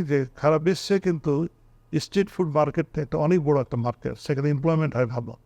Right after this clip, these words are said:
তাহলে আমরা যদি স্ট্রিট ফুড ভেন্ডারদের ডেভেলপ করতে পারি, তাদের সেফটি হাইজিন শেখাতে পারি, আর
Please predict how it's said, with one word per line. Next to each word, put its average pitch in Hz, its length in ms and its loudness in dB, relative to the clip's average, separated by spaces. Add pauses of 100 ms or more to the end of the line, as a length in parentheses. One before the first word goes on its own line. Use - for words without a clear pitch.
(400)
তাহলে 139 200 0
আমরা 165 120 4 (100)
যদি 170 160 0 (180)
স্ট্রিট - 460 -2
ফুড 175 140 0 (100)
ভেন্ডারদের 165 500 2
ডেভেলপ 143 300 0
করতে 165 260 -2
পারি, 165 180 -2 (500)
তাদের 143 220 0 (100)
সেফটি 160 300 2 (100)
হাইজিন 165 300 4
শেখাতে 170 380 0
পারি, 170 160 -2 (600)
আর 156 80 0